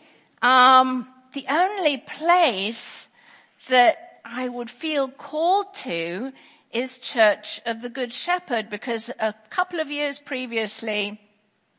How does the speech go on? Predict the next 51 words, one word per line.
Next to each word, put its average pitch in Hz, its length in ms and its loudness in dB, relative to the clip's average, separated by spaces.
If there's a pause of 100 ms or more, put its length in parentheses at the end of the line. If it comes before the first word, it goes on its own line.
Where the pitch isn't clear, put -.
(240)
uh, 180 100 -8
John 202 320 2
and 214 120 -4
I, 202 180 2
when 202 160 -6
we 190 120 -8
were 180 80 -6
still 226 440 2
in 196 280 -6
the 185 100 -6
wonderful 208 460 -4
community 208 720 -8
at 190 160 -8
All 311 260 0
Saints, 208 640 0 (400)
had, 226 540 2
um, 214 320 4 (220)
he'd 233 340 -6
asked 220 380 0
me 226 260 -4
to, 220 640 -8 (100)
uh, 196 120 0
be 196 180 -4
a 196 60 0
speaker 330 480 -8
at 202 260 4
a - 40 -6
conference 277 720 -4
we 196 120 -6
had 190 380 2
there. 165 340 2 (680)
And, 220 540 2
uh, 214 200 6
and 226 180 2
I'd 220 220 0
met 254 320 4
Joanne 220 600 4
and, 208 180 -4
and 196 280 -2
a 190 40 -4
few 262 380 -6
other 233 300 -2
people 233 560 -8
from 214 340 -8
Good 202 180 -8
Shepherd, 214 600 2
and 202 100 -8
we'd 196 160 -6
had 214 240 0
a 202 60 -6
time 220 480 -2